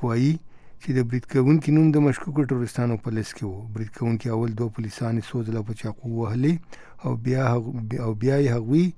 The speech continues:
په خپلو ټوپکونو ویشتلي دي. په پیښه کې څلور پولیسان ټپي شوي هم دي. پولیس وروسته برید کوونکی وواژه. د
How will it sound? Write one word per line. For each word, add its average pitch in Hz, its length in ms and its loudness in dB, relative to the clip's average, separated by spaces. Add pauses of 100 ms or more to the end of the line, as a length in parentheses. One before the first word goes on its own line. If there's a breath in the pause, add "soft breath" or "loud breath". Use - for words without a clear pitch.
(220 soft breath)
په - 100 -6
خپلو 147 300 4
ټوپکونو 110 480 -6
ویشتلي 107 440 -2
دي. 98 120 -10 (600 loud breath)
په - 160 -6
پیښه 151 260 4
کې 156 160 -4
څلور 151 220 4 (100)
پولیسان 131 400 2 (100)
ټپي 120 300 -4
شوي 120 260 -2
هم 147 100 4 (140)
دي. 95 100 -8 (280)
پولیس 120 260 -6
وروسته 117 380 -4
برید 113 220 -6
کوونکی 113 380 -6
وواژه. 110 520 -4 (3000 soft breath)
د - 20 6